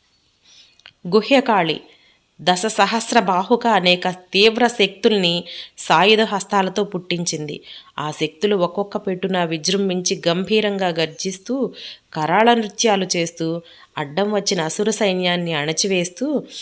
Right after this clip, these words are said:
కథన రంగాన పది రోజుల పాటు విశృంఖలంగా విహారం చేశారు. రాక్షస సైన్యమంతా నశించింది. చివరికి దుర్గముడు ఒక్కడే మిగిలిపోయాడు. పదకొండో రోజున బాహుబల గర్వం పొంగులు వారగా,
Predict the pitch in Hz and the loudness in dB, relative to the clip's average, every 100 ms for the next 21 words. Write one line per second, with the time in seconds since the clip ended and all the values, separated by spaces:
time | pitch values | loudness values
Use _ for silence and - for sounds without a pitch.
0 | - - - 170 165 208 226 214 190 175 | -16 -16 -4 0 2 4 4 2 2 0
1 | 175 180 165 190 180 202 240 233 180 160 | 0 0 2 2 2 2 2 2 0 -2
2 | 160 160 170 - - - 175 - 240 233 | -4 -8 -12 -18 -20 -6 -6 0 2 2
3 | 233 214 202 196 202 185 175 190 196 190 | 2 2 2 2 2 0 0 2 2 0
4 | 185 160 - 160 - - - - - - | -2 -4 -2 -4 -4 -10 -16 -20 -10 -2
5 | 143 147 - 170 175 180 175 185 180 180 | -2 -2 -4 -4 -4 -2 0 0 -2 -2
6 | 180 220 202 190 190 180 170 151 - - | 0 0 0 0 -2 -2 -4 -6 -10 -14
7 | - - _ - 202 214 240 185 160 156 | -20 -20 _ -4 0 2 2 2 0 -2
8 | 220 214 196 165 - 226 240 202 190 180 | 0 2 0 0 2 4 4 2 0 -2
9 | 170 156 147 156 - - _ _ 160 160 | -2 -2 -6 -10 -16 -20 _ _ -2 0
10 | 170 214 220 208 185 170 165 165 165 - | 0 0 0 0 0 -2 -4 -4 -8 -16
11 | _ _ _ 160 165 190 233 202 196 165 | _ _ _ 2 2 4 4 4 2 4
12 | 165 165 190 180 185 190 226 214 202 175 | 4 4 0 0 0 4 6 6 4 2
13 | 175 208 240 | 2 0 0